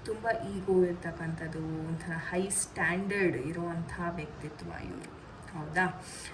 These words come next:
And ನಿಮಗೆ ಒಂದು ರೀತಿ ಹೇಳ್ಬೇಕಂದ್ರೆ ಒಳ್ಳೆ ನ್ಯೂಸ್ ಅಂತಕ್ಕಂಥದ್ದು, ಒಂದು ಹ್ಯಾಪಿ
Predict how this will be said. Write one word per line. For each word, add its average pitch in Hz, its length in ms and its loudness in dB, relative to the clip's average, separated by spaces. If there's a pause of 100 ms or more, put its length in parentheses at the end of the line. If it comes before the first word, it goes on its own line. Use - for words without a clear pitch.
(240)
And 311 160 4 (160)
ನಿಮಗೆ 254 460 4
ಒಂದು 202 260 0
ರೀತಿ 190 260 0
ಹೇಳ್ಬೇಕಂದ್ರೆ 180 760 -2
ಒಳ್ಳೆ 180 380 4
ನ್ಯೂಸ್ 190 420 0
ಅಂತಕ್ಕಂಥದ್ದು, 175 680 -2
ಒಂದು 170 200 -2
ಹ್ಯಾಪಿ 180 360 0